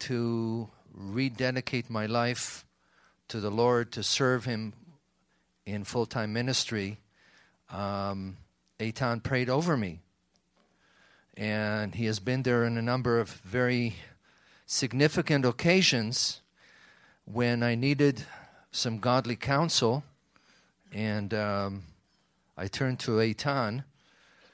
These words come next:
and the godly counsel, um, has always saved my kosher bacon. So he has been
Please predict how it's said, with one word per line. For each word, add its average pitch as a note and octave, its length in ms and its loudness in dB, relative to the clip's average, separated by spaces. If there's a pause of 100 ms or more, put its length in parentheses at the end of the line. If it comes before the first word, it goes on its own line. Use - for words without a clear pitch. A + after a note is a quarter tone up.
(180)
and G#2 180 -6
the A2 80 -2
godly A#2+ 400 2
counsel, B2+ 720 0 (1160)
um, G2+ 520 -4 (180)
has G#2 260 -2
always B2 640 0
saved B2 440 0
my A2 180 -4
kosher A#2 440 0
bacon. A2+ 520 0 (4000)
So A#2+ 520 4
he B2 200 2
has D3 140 2
been C#3 400 2